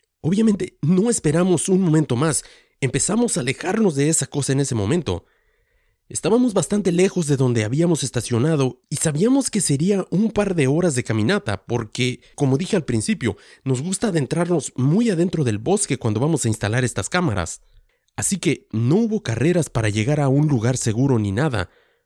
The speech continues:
Solo tuvimos que apresurar nuestros pasos lo más fuerte que pudimos para volver a la camioneta. Nos movimos tan rápido y directo como pudimos, abriéndonos camino a través de la maleza y el bosque cada vez que nos deteníamos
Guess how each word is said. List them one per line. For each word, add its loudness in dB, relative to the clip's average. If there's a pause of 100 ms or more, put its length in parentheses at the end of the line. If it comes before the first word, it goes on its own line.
Solo -2
tuvimos 0 (100)
que 0
apresurar 0
nuestros 0
pasos -4
lo 2
más -2
fuerte -4
que -6
pudimos 0
para -2
volver 0
a 2
la -2
camioneta. -2 (720)
Nos -2
movimos 2
tan -2
rápido 0
y -2
directo 0
como -2
pudimos, -2 (320)
abriéndonos 2
camino 2
a 0
través 0
de 0
la 0
maleza 2
y -2
el -2
bosque -4 (260)
cada -2
vez -2
que 0
nos 0
deteníamos 0